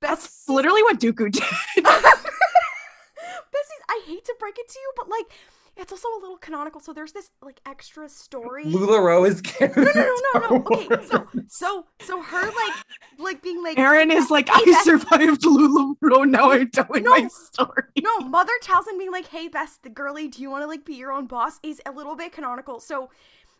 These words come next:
Speaker 1: if you read the Clone Wars Stories of Light and Dark anthology, there is a story at the end of it that is not a part of the Clone Wars, like, an extra story, um, that is about this, like,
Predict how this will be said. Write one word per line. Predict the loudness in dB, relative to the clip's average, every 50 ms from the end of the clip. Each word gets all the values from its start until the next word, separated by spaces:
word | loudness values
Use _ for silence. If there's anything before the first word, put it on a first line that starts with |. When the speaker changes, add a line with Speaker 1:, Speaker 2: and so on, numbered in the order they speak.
| _
Speaker 1:
if | -18 -18 -14
you | -12 -12 -12 -12
read | -12 -12 -12 -14
the | -14 -18
Clone | -18 -18 -16 -14 -12 -10
Wars | -10 -12 -12 -14
Stories | -16 -16 -16 -14 -14 -16
of | -18 -16
Light | -16 -16 -16 -14
and | -18 -16
Dark | -14 -14 -14 -14 -14
anthology, | -16 -16 -14 -14 -14 -14 -14 -16 -18 -18 -18
there | -18 -18 -18 -16
is | -18 -16 -14
a | -14 -16
story | -16 -16 -20 -18 -16 -14 -12 -10 -10 -10 -12 -14 -16 -20 _ -20 -20 -20 -20 _ _ _ _ _ _
at | -12 -12 -12
the | -14 -18
end | -18 -18 -18
of | -18
it | -18 -14 -12
that | -12 -12
is | -12 -14 -16
not | -16 -14 -14 -14 -16
a |
part | -16 -18 -18 -18
of |
the | -18 -20
Clone | -20 -18 -16
Wars, | -16 -16 -16
like, | -18 -20
an | -16 -8
extra | -8 -8 -8 -8 -14 -20 -18 -18 -18
story, | -18 -20 -20 -20 -20 -18 -18 -18 -18 -18 -20 -20 -20 -20 _ _ _ _ _ _
um, | -8 -6 -6 -8 -10 -14 _
that | -12 -12
is | -12 -12
about | -16 -14 -8 -4 -4 -4 -4 -6 _
this, | -14 -16 -14 -14 -12
like, | -10 -10 -10 -12 _ _